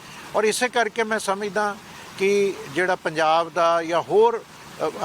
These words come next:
ਹਰਿਆਣੇ ਦਾ ਜਾਂ ਹੋਰ ਸਾਡੇ ਭਾਰਤ ਦਾ ਯੂਥ ਹੈ, ਉਹ ਕੁਰਾਹੇ ਪੈ ਗਿਆ, ਭਾਵੇਂ ਉਹ ਡਰੱਗਸ ਦੇ ਵਿੱਚ, ਭਾਵੇਂ ਉਹ ਬਾਹਰ ਜਾਣ ਦੇ, ਇਮ-, ਇਮੀਗ੍ਰੇਸ਼ਨ ਏਜੰਟਾਂ ਦੇ ਚੱਕਰ ਦੇ ਵਿੱਚ।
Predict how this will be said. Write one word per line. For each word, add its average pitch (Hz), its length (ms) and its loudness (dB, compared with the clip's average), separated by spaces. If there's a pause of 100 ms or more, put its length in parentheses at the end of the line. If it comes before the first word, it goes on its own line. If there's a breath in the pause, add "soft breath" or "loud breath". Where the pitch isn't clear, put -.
ਹਰਿਆਣੇ 170 360 2
ਦਾ 165 220 2
ਜਾਂ 170 140 -2
ਹੋਰ 185 200 0
ਸਾਡੇ 175 280 -2
ਭਾਰਤ 147 340 0
ਦਾ 170 100 0
ਯੂਥ 165 440 0
ਹੈ, 139 160 0 (320 loud breath)
ਉਹ 226 80 4
ਕੁਰਾਹੇ 208 440 2
ਪੈ 143 280 -2
ਗਿਆ, 107 260 -8
ਭਾਵੇਂ 147 240 0
ਉਹ 160 80 0
ਡਰੱਗਸ 147 400 0
ਦੇ 156 140 -2
ਵਿੱਚ, 151 220 -4 (380 loud breath)
ਭਾਵੇਂ 151 320 0
ਉਹ 156 260 2 (260)
ਬਾਹਰ 160 340 2 (280)
ਜਾਣ 151 240 2
ਦੇ, 151 340 0
ਇਮ-, 160 220 -8
ਇਮੀਗ੍ਰੇਸ਼ਨ 160 680 -2
ਏਜੰਟਾਂ 147 480 0
ਦੇ 156 100 -2
ਚੱਕਰ 147 400 -6
ਦੇ 147 120 -2
ਵਿੱਚ। 143 180 -2